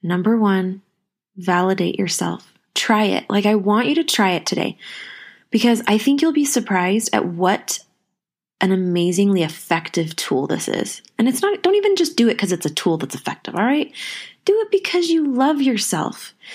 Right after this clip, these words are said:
because you deserve to be loved when you are hurting and broken now more than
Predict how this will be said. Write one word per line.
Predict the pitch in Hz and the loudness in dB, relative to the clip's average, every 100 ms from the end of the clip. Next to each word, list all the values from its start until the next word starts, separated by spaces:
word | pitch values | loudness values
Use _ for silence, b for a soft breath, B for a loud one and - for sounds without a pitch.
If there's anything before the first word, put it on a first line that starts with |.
| B B - | B B -2
because | 269 285 | 2 2
you | 226 254 339 | 4 4 4
deserve | 349 254 208 233 226 180 - | 2 2 2 2 2 0 -6
to | - 202 | -4 0
be | 208 | 2
loved | 196 175 180 214 214 | 2 2 2 0 -2
when | 190 | 0
you | 185 196 | 4 2
are | 180 | 0
hurting | 165 196 196 208 | 0 2 2 2
and | 175 | 0
broken | 165 175 208 220 220 B B B | -2 -2 0 0 -2 B B B
now | 185 180 185 175 208 247 - | -2 0 2 2 2 0 0
more | 190 220 349 | 2 4 4
than | 370 | 2